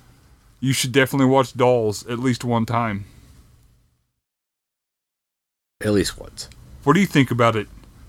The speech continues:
Speaker 1: Crisp?
Speaker 2: I mean, it's pretty good. It's Stuart Gordon, so I'm on board.
Speaker 1: Right.
Speaker 2: It feels like Stuart Gordon.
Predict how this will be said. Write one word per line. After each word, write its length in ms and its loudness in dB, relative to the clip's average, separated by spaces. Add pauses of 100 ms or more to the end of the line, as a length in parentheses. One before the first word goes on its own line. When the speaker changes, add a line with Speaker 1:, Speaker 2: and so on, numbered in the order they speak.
(380)
Speaker 1:
Crisp? 680 2 (2000)
Speaker 2:
I 100 -2
mean, 440 0 (340)
it's 160 -4
pretty 220 0
good. 240 -16 (420)
It's 140 -2
Stuart 340 4
Gordon, 320 0
so 180 0
I'm 160 4
on 120 -2
board. 320 -12 (180)
Speaker 1:
Right. 380 0 (580)
Speaker 2:
It 140 -8
feels 180 4
like 140 2
Stuart 280 0
Gordon. 380 -2